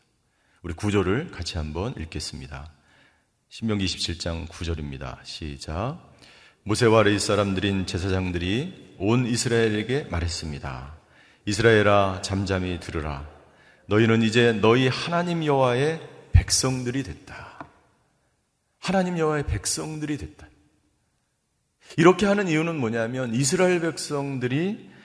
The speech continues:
하나님의 백성임을 잊어버리지 않게 하기 위한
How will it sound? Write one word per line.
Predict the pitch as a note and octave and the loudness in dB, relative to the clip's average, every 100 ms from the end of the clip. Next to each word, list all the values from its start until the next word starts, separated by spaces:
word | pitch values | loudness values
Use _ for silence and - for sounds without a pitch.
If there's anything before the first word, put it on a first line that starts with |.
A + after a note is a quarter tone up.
| - - _ _ | -20 -20 _ _
하나님의 | - - G#3 G#3+ G#3+ G3+ F#3+ F#3+ F#3+ | -12 -4 0 2 2 2 0 0 0
백성임을 | A2 A2+ - D3+ C#3+ C#3 D3 E3 - A#2+ | -2 0 -2 0 0 0 -2 -2 -2 -2
잊어버리지 | C3+ E3+ F#3+ F3 F3 E3 D#3 - | 2 4 4 2 0 -2 -6 -8
않게 | - G#2+ C#3+ B2+ F3 | -4 -4 -4 -4 -4
하기 | E3 D3+ C3+ | -4 -4 -8
위한 | F#2 | -10